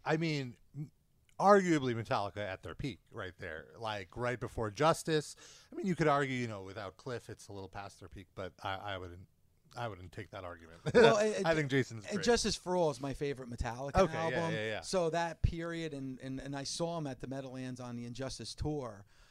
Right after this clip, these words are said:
Speaker 2: Um, that was probably, for me, like, the peak of Metallica was that tour for And Justice for All.
Speaker 1: It's interesting because I feel like with Metallica fans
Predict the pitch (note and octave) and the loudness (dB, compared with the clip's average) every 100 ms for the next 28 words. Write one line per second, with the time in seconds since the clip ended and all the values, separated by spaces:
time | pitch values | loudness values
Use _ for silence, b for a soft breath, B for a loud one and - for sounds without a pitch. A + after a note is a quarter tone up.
0 | b - B2 A#2+ A2+ A2+ D3 C#3+ C#3+ - | b -6 -6 -6 -8 -6 -4 -4 -4 -2
1 | E3 C3 B2+ A#2+ - B2 C3 C3 A#2+ A2+ | 0 0 -6 -12 -8 -6 -6 -6 -10 -12
2 | A2+ - B2+ B2 - A2 - A2+ A2+ A2 | -8 -6 -6 -8 -14 -14 -12 -12 -12 -12
3 | A2 A2 A2+ A2 A#2 A#2 A2+ G#2+ G#2 A2 | -12 -12 -12 -12 -12 -12 -12 -14 -14 -14
4 | G#2 G#2 - G#2+ G2+ F#2 F#2+ - D#3+ A3 | -14 -16 -16 -14 -14 -14 -14 -2 0 2
5 | B3+ B3+ - E3+ D3+ D#3 C3+ C#3+ - D3+ | 4 2 2 2 2 0 0 -2 -2 -2
6 | C#3+ B2 C3 C3 A#2 C#3+ E3 D3+ B2+ A2+ | -2 -2 -6 -6 -2 0 0 -2 -6 -12
7 | F#2+ F#2 F#2 | -10 -8 -10